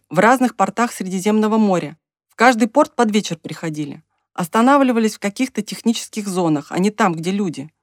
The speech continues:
Выгружали золото порциями. Я всё фиксировал. Подробный отчёт сдал, когда и где сгрузили». Матюхин опять залился краской. «Подожди, Боря,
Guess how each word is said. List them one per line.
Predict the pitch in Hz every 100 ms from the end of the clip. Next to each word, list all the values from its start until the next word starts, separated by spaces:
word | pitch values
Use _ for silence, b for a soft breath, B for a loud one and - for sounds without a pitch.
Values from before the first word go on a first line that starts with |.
| _ _ _
Выгружали | - 202 202 214 254 285
золото | 214 214 247 247
порциями. | 233 208 202 - 165 156 156 - _
Я | 156 226
всё | 247 247
фиксировал. | 233 233 - 202 185 170 170 _ _ _
Подробный | 175 175 233 269 240
отчёт | 202 226 220
сдал, | 170 170 156 151 _ _
когда | 175 170 214
и | 247
где | 180 165
сгрузили». | 196 190 190 165 151 151 - _ _ _ _ _
Матюхин | 170 165 247 220
опять | 180 190 185
залился | 180 180 185 -
краской. | - 160 151 - _ _ _ _ _
«Подожди, | - 160 208 208
Боря, | 180 190 180 135